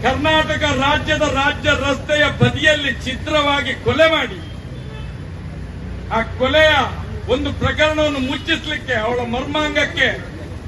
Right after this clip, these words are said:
ಆರು ಇಂಚು ಮಣ್ಣು ತುಂಬಿ ಕಲ್ಲಲ್ಲಿ ಜಜ್ಜಿ ನಾಶ ಮಾಡಿದ ಪ್ರಕರಣ ಇಷ್ಟ ತನಕ ಒಂದು ಮೀಡಿಯಾಗಳಲ್ಲಿ ಬರುವುದಿಲ್ಲ ಅಂತ ಹೇಳಿದ್ರೆ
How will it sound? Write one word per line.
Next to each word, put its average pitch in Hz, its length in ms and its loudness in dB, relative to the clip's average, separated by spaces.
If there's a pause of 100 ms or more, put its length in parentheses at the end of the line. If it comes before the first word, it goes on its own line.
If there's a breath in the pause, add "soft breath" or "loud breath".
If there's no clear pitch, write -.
(280)
ಆರು 302 240 2
ಇಂಚು 269 360 -2
ಮಣ್ಣು 349 380 -2
ತುಂಬಿ 233 280 -6 (760)
ಕಲ್ಲಲ್ಲಿ 330 460 2
ಜಜ್ಜಿ 262 520 0 (2000)
ನಾಶ 311 300 4 (120)
ಮಾಡಿದ 311 260 0
ಪ್ರಕರಣ 277 640 0
ಇಷ್ಟ 294 260 2
ತನಕ 285 440 -4
ಒಂದು 254 300 -2
ಮೀಡಿಯಾಗಳಲ್ಲಿ 269 840 -2
ಬರುವುದಿಲ್ಲ 302 460 0
ಅಂತ 240 180 -6
ಹೇಳಿದ್ರೆ 208 720 -6